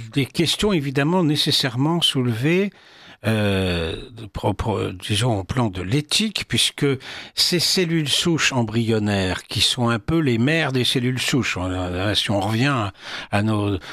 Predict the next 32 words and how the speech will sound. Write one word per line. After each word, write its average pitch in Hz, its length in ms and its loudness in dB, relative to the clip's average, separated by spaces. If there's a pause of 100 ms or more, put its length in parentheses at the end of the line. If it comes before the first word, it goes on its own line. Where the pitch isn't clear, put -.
(120)
tentatives 139 640 -2
de 127 80 2
définition, 120 920 0
euh, 98 180 0 (360)
de, 101 300 -2
de 95 160 -6
la 95 140 -4
première 127 260 0
partie - 280 -4
de 117 40 -4
cette - 300 -2
émission, 165 520 2 (540)
euh, 110 720 0 (1040)
ces, 156 880 0
ces - 220 2
cellules 147 420 0
souches, - 460 2
on 135 140 2
peut 170 180 -2
les 143 220 2
manipuler, 135 840 2
euh, 127 160 2
dans 117 480 0
tous - 160 -2
les 180 140 2
sens 247 320 2
et 117 40 2
parfois 156 460 -2
avec 123 240 0
de 120 120 0
mauvaises 120 440 0
intentions. 135 600 0